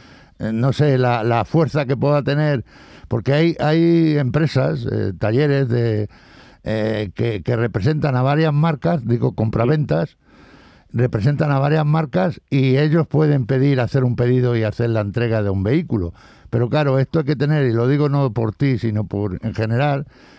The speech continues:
cuando tú vas a hacer una compra, me da igual que sea V O, que sea nuevo, hay que tener una certeza de dónde, porque el dinero cuesta mucho trabajo ganarlo, ¿vale?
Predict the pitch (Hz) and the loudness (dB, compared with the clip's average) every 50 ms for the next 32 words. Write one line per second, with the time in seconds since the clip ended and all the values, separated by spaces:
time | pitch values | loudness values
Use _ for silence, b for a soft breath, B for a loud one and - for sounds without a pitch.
0 | B B B B B _ - 117 123 123 120 120 120 123 123 110 101 110 147 151 | B B B B B _ -4 -2 -2 0 0 0 0 0 0 -2 -2 -2 0 2
1 | 151 156 156 156 160 160 156 151 139 156 151 - 156 143 131 - 156 160 151 151 | 2 2 2 2 2 2 2 2 0 0 0 0 0 0 0 0 0 0 2 0
2 | 147 147 143 - 156 151 151 143 - 151 165 165 156 139 127 127 139 143 135 139 | 0 -2 -2 -2 -2 -2 0 -2 -2 -2 -2 -2 0 0 0 0 2 2 2 0
3 | 143 139 113 113 123 - 160 143 131 131 131 127 127 131 143 147 143 123 107 B | 0 0 0 -2 -2 -2 0 0 0 0 0 0 2 2 2 2 0 0 -2 B
4 | B B B B - 117 - - 131 135 135 139 143 147 151 151 170 170 156 b | B B B B -6 -4 -2 -2 -2 0 0 0 0 0 2 2 0 0 -2 b
5 | b b b b b b b b - 123 127 104 139 139 - 139 139 147 147 147 | b b b b b b b b -4 -2 0 0 0 0 0 0 2 2 2 2
6 | 151 147 135 123 - - 127 120 110 - - 160 147 - - 156 160 156 147 135 | 2 2 0 0 0 0 0 0 -2 -2 0 -2 0 0 0 0 0 0 0 0
7 | 123 135 139 135 135 139 135 127 - B B B B B - 127 110 113 123 117 | 0 0 2 2 2 2 2 0 -2 B B B B B -6 -4 -2 0 0 0
8 | 123 135 143 160 170 165 - - 156 151 - - 143 135 135 143 131 - 120 107 | 2 2 2 2 2 0 0 0 -2 -2 0 -2 -2 0 0 0 0 -2 -2 -2
9 | 120 117 123 117 - - 117 104 104 98 98 95 76 78 76 80 87 92 107 131 | -2 -2 -2 -2 -2 -2 -2 -2 -2 -2 -2 -2 -2 -2 -4 -2 -2 -2 -2 -2
10 | 147 160 165 | -4 -4 -6